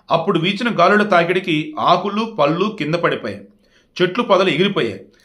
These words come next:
అనేక వృక్షాలు పూర్తిగాను కొన్ని పాక్షంగాను విరిగిపోయాయి. ఆ అరణ్యమంతా కకావికలమైంది. కురుశ్రేష్ఠులు ప్రయాణం వల్ల అలిగి-, కలిగినటువంటి అసల-, అలసట, క్షమించాలి, కురుశ్రేష్ఠులు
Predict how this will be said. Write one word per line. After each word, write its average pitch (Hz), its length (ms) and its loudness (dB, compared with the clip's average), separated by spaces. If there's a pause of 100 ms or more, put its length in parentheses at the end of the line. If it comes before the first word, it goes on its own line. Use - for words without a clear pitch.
(160)
అనేక 202 260 2
వృక్షాలు 190 360 2
పూర్తిగాను 170 800 0
కొన్ని 185 160 0
పాక్షంగాను 190 580 0
విరిగిపోయాయి. 147 560 -2 (400)
ఆ 180 240 2
అరణ్యమంతా 196 500 2
కకావికలమైంది. 151 920 2 (680)
కురుశ్రేష్ఠులు 226 560 2
ప్రయాణం 190 420 4
వల్ల 180 180 4
అలిగి-, 165 540 0
కలిగినటువంటి 160 540 0
అసల-, 113 280 -2 (160)
అలసట, 165 280 -4
క్షమించాలి, 131 640 -10 (720)
కురుశ్రేష్ఠులు 165 880 -2